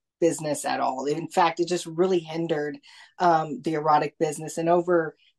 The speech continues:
time, especially the past, like, ten years, because technology shifted so fast and there was so much piracy, it really, to me, it really diluted and degraded the quality of what I think the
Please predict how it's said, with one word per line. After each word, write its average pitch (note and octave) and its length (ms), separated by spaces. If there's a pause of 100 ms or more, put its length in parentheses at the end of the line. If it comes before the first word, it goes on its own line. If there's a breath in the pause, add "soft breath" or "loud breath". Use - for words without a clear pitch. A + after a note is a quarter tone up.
(140)
time, F3+ 360
especially F3+ 420
the D#3+ 80
past, D#3+ 380
like, D#3 180
ten F3+ 200
years, E3 300
because D#3+ 400 (180)
technology E3+ 580
shifted - 460
so E3+ 240
fast - 760 (300)
and D#3+ 80
there D#3+ 100
was D3 160
so G3+ 160
much F3+ 300
piracy, D3+ 720 (220 soft breath)
it G3 200
really, A#3+ 300
to - 160
me, F#3 420
it D#3 160
really F#3+ 280
diluted E3 440
and D3+ 160
degraded D3+ 600
the C#3 80
quality D3 800 (420 loud breath)
of D#3 200
what E3 260
I C#3 340
think E3 200 (320)
the D#3 200